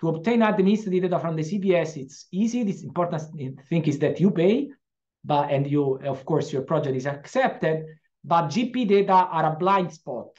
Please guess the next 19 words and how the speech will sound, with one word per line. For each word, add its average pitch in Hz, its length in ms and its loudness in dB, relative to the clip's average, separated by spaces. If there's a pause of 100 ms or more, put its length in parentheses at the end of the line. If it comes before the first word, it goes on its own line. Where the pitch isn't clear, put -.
(280)
of 131 140 -8
the 131 320 -2
admin 147 340 2
data 135 260 2
of 120 120 -6
the, 117 260 -6
of 120 160 -10
the 123 60 -4
Netherlands, 214 480 2
so 156 160 2
we, 143 160 -2
you 156 240 2
don't 190 180 4
have 175 140 2
information 131 600 -8
in 123 100 -6
this 127 160 -6
data 123 240 0
set, - 260 -12